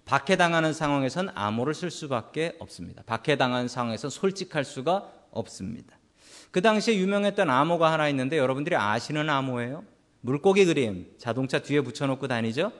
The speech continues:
저 물고기 그림에 저렇게 써져 있어요. 익투스, 저게 그리스어로 익투스라는 말입니다. 근데 익투스라는 말의 뜻이 뭔지 아십니까? 생선이란 뜻입니다. 생선이란 뜻이에요.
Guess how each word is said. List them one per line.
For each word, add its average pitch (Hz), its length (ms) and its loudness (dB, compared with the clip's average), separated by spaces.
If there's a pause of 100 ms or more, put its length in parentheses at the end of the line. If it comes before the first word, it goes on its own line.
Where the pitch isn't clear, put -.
(960)
저 170 140 0
물고기 196 460 4
그림에 170 520 4
저렇게 151 320 0
써져 151 220 -2
있어요. - 260 -6
익투스, 160 1200 -2
저게 160 480 -2 (460)
그리스어로 165 640 2
익투스라는 196 840 -2
말입니다. 107 500 -2
근데 120 160 -6
익투스라는 160 760 -4
말의 147 300 -2
뜻이 196 220 -6
뭔지 131 260 0
아십니까? 107 640 -4 (680)
생선이란 180 720 -6
뜻입니다. 90 500 -10 (1120)
생선이란 156 600 -4
뜻이에요. - 340 -18